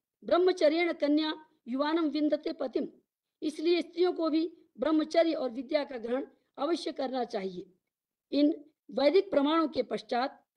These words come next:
स्वामी जी ने इतिहास के भी सबल उदाहरण, सबल प्रमाण प्रस्तुत किए। तद्यथा देखो, आर्यावर्त के राजपुरुषों की स्त्रियां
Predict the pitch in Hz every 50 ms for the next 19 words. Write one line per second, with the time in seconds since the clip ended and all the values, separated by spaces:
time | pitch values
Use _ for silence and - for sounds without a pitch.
0 | _ _ _ - - 269 269 302 349 349 - 330 302 269 254 - - - - 214
1 | 214 262 233 254 302 294 - - 277 240 262 269 381 - _ _ _ _ _ _
2 | - 302 302 330 339 359 359 - - 285 240 233 262 247 - 277 285 311 330 -
3 | _ _ _ _ _ - 294 311 339 320 320 - 269 262 285 294 294 302 302 -
4 | - 254 - - 302 - - - 262 233 196 - - _ _ _ _ _ _ _
5 | _ _ _ _ 277 269 233 311 302 294 302 294 381 - - _ _ _ 185 175
6 | 240 247 247 - 370 277 - - - _ _ _ _ _ _ _ _ - 196 220
7 | 247 285 330 330 330 320 320 302 - - - 339 339 - - - _ _ _ -
8 | 214 240 254 311 330 294 - 330 311 277 - 339 330 - 311 - - - 302 285
9 | 285 294 294